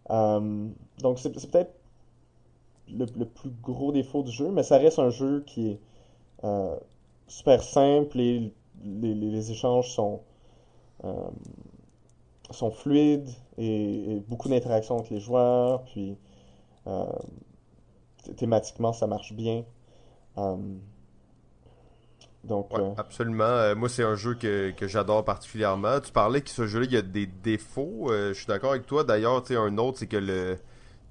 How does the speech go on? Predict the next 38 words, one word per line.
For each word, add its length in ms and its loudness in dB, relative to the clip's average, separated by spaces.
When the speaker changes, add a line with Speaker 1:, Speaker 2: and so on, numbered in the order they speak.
Speaker 2:
le 200 0
hasard 720 6
peut 280 4
vraiment 720 4
s'acharner 760 0
sur 260 -8
toi 220 -2
aussi 380 -4
à 60 2
un 80 2
Speaker 1:
Ouais. 100 12
Speaker 2:
certain 240 6
point, 320 -6
là. 220 -2
Même 180 2
si 120 -6
c'est 60 4
un 120 6
jeu 120 0
d'échange, 540 2
des 140 -2
fois, 240 0
c'est, 180 -4
euh, 520 -2
difficilement 840 -2
récupérable, 840 -2
là, 60 -4
surtout 280 -8
si 120 -10
les 220 0
autres 160 2
joueurs 320 2
décident 360 -4
de 100 0
pas 160 0
échanger 420 -2
avec 240 -4
toi. 260 -6